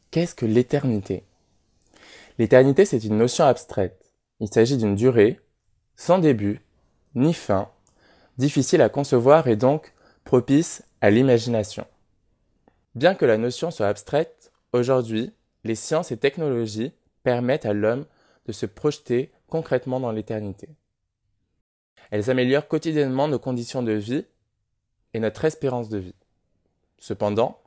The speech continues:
elles génèrent aussi une pollution qui menace l'humain et les autres espèces. On appelle cela un paradoxe,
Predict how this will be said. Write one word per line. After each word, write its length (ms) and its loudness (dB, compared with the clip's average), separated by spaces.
elles 100 -4
génèrent 320 -2
aussi 240 -6
une 120 -4
pollution 600 -4
qui 160 -10
menace 460 -4
l'humain 500 -4
et 120 -4
les 180 -2
autres 280 -2
espèces. 540 -12
On 120 -6
appelle 240 0
cela 280 0
un 80 -4
paradoxe, 720 -4